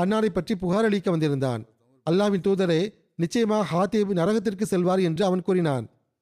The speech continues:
அதற்கு ஹஜ்ரத் நபி ஸல்லல்லாஹு அலைஹி வஸல்லம் அவர்கள், "நீ பொய் கூறியுள்ளாய், அவர் ஒருபோதும் அதில் நுழைய மாட்டார். ஏனென்றால் அவர் பத்ர் யுத்தத்திலும் ஹுதைபியா சமாதான ஒப்பந்தத்திலும்,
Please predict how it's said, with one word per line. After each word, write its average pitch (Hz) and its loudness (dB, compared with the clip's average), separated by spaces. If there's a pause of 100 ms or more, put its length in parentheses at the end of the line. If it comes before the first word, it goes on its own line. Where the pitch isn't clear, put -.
(120)
அதற்கு 220 0
ஹஜ்ரத் 208 0
நபி 185 0
ஸல்லல்லாஹு 226 0
அலைஹி 208 2
வஸல்லம் 208 0
அவர்கள், 175 0 (240)
"நீ 202 0
பொய் 214 0
கூறியுள்ளாய், 170 2 (340)
அவர் 190 2
ஒருபோதும் 220 2
அதில் 190 2
நுழைய 175 2
மாட்டார். 131 -2 (300)
ஏனென்றால் 180 0 (240)
அவர் 180 2
பத்ர் 208 2
யுத்தத்திலும் 185 0 (100)
ஹுதைபியா 226 2
சமாதான 190 0 (320)
ஒப்பந்தத்திலும், 185 0